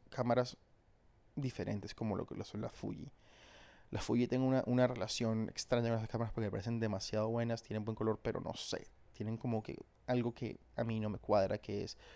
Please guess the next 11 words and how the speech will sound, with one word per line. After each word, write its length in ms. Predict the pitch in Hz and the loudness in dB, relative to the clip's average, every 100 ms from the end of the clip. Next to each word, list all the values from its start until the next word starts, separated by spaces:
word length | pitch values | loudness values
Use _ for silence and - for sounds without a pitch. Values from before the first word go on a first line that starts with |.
| - | -16
como 160 | - 131 | -8 -6
la 60 | |
falta 300 | 107 98 95 | -4 -6 -4
de 60 | 101 | -4
lentes, 540 | 117 104 92 104 107 | -2 -2 -4 -6 -6
como, 320 | - 110 104 101 | -4 -2 0 0
no 120 | 110 | -4
sé, 240 | 113 - - | -4 -4 -6
la 120 | 110 | -8
tecnología. 760 | 107 107 - - 240 233 71 - - | -8 -8 -8 -4 -2 0 -2 -6 -8
Mm. 240 | 151 127 | -4 -4